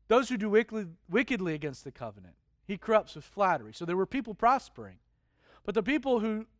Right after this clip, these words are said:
know their God shall be strong, and they'll carry out great exploits. And those of the people who understood shall instruct many. Yet for many days they shall fall by the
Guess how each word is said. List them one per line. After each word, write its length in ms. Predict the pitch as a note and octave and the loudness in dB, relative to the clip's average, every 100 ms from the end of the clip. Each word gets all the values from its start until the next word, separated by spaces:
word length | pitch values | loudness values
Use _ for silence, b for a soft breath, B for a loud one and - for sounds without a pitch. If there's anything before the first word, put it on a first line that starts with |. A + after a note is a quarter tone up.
| _ | _
know 300 | E3+ G#3+ D4+ | -2 6 6
their 160 | A3+ G3+ | 6 4
God 320 | D#3+ C#3+ D#3 | 2 0 0
shall 100 | G#3 | -4
be 80 | G3 | -6
strong, 540 | - D4 B3+ A#2+ F#2 _ _ _ _ _ _ _ _ b b G#3 | -2 2 2 0 -8 _ _ _ _ _ _ _ _ b b 4
and 100 | C4 | 6
they'll 140 | F4 | 6
carry 280 | - D4 B3+ | 4 4 6
out 160 | B3 | 6
great 200 | G3+ A3+ | 6 4
exploits. 1040 | A#3+ A#3+ - G3 D3+ G#2 - - - - _ _ _ _ _ _ _ | 2 -2 -6 -4 -4 -4 -12 -18 -18 -20 _ _ _ _ _ _ _
And 120 | G3+ | 2
those 220 | A3+ D4 C#4+ | 6 6 6
of 80 | |
the 80 | C#4+ | -4
people 300 | A#3 C4 B3 | -2 -2 0
who 140 | A#3 A#3 | 2 2
understood 460 | A3 F#3+ - C4 | 0 -4 -6 -6
shall 220 | - A#3+ | 0 0
instruct 320 | A3+ - A3 G#3+ | -2 -2 -4 0
many. 240 | C#4 B3 | -2 -2
Yet 360 | E3+ B3 A#3+ - | 2 2 2 -2
for 100 | G#3+ | -2
many 260 | B3 B3+ | 0 0
days 380 | F#3+ C4 B3+ F#3+ | 2 4 4 2
they 140 | G#3+ | -2
shall 200 | G#3+ A3 | 0 -2
fall 380 | G3 A#3+ C#4 C#4 | -2 2 6 6
by 140 | G3+ | 6
the 140 | F3+ | 2